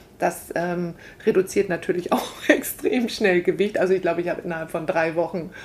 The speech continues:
auch so sechs, sieben Kilo Gewicht verloren. Ähm, das kann man nicht für immer fortführen, aber man merkt deutlich, dass eben sowas wie Kohlenhydrate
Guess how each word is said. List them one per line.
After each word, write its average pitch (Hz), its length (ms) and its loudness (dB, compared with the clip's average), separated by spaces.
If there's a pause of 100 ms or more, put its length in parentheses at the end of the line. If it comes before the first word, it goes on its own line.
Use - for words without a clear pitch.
(160)
auch 185 220 -2
so 180 160 0
sechs, - 320 -4
sieben 175 200 -2
Kilo 180 360 -2
Gewicht 202 340 -2
verloren. 165 380 0 (500)
Ähm, 185 400 0 (400)
das 175 160 -2
kann 196 140 0
man 190 140 0
nicht 180 180 -2
für 165 340 0 (480)
immer 196 400 2 (560)
fortführen, 202 960 0
aber 180 680 -2 (100)
man 175 280 -4
merkt 175 340 -6
deutlich, 208 720 -4
dass 175 320 -8
eben 170 280 -4
sowas 160 400 -6
wie 156 220 -10
Kohlenhydrate 175 1300 -4